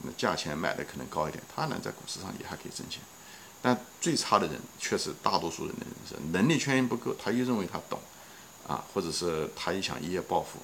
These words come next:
对吧？就是没有耐心啊，就是，嗯，一夜暴富。这两个都有的人在这市场上占百分之九十以上，往往这种人就是韭菜，就是被人宰割的羔羊。你，你到时候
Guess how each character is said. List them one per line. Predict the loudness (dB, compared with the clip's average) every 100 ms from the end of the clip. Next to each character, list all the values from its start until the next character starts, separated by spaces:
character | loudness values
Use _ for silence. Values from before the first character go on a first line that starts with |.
| -14 -12
对 | -12
吧？ | -12 -16 -18 -20 -20 -20 -20 -10
就 | -6
是 | -4 0
没 | 2
有 | 4
耐 | 4 2
心 | 2 -2
啊， | -4
就 | -8
是， | -10 -10 -8
嗯， | -8 -8 -8
一 | -4
夜 | -2
暴 | -4
富。 | -6 -10 -16 -18 -12
这 | 2 4
两 | 6 4 2
个 | -2 0
都 | 2 2
有 | 0
的 | -2 -6
人 | -8 -10 -4
在 | -4
这 | -2
市 | -4 -4
场 | -6
上 | -6 -4
占 | -4 -4
百 | -6
分 | -6
之 | -8
九 | -8 -8
十 | -8 -8
以 | -8
上， | -10 -12 -16 -16 -16 -14 0
往 | 2
往 | 4
这 | 2 0
种 | 0 -4
人 | -6 -6
就 | -8
是 | -8
韭 | -6 -4
菜， | -6 -8 -14 -14
就 | -14
是 | -6
被 | -4
人 | -4 -6 -8 -12 -12 -4
宰 | -4 -4 -6
割 | -6
的 | -6 -6
羔 | -8
羊。 | -10 -12 -18 -20 -12
你， | -6 0
你 | 4
到 | 10 10
时 | 10
候 | 8 6